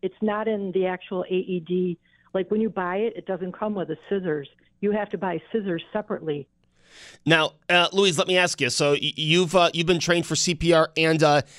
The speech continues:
Speaker 2: A E D, and do you get recertified every year, every two years?
Speaker 1: It's supposed to be every two years. Yeah, I'm waiting for the training to come up again where I work.
Speaker 2: Now, what does the A-, 'cause we've heard about the, uh, the C P R.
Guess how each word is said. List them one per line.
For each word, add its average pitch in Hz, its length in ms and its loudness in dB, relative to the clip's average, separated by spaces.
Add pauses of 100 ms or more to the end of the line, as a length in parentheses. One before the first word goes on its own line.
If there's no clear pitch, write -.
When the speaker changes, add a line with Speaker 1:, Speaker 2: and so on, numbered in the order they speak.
(200)
Speaker 2:
A 175 80 8
E 175 240 -2
D, 156 340 2 (320)
and 156 320 4 (160)
do 147 80 2
you 170 160 4
get 175 220 2
recertified 180 720 2
every 156 220 2
year, 190 280 2
every 147 220 0
two 196 160 0
years? 208 400 0 (1120)
Speaker 1:
It's 214 160 -8
supposed 262 360 -4
to 226 60 -8
be 233 140 0
every 214 240 -4 (100)
two 240 140 -2
years. 185 340 -2
Yeah, 202 120 -2
I'm 185 100 -4
waiting 202 260 -4
for 196 140 -6
the 175 80 -2
training 190 400 -4
to 160 60 -6
come - 160 -6
up 185 140 -6
again 175 280 -6
where 165 120 -6
I 160 60 -6
work. 160 320 -4 (460)
Speaker 2:
Now, 180 140 4
what 208 220 2
does 254 200 -6
the 214 180 -8
A-, 196 380 -6
'cause 175 200 -2
we've 180 140 0
heard 240 160 0
about 294 160 2
the, 190 160 -4
uh, 160 100 -2
the 175 120 0
C 202 160 0
P 170 180 0
R. 147 180 4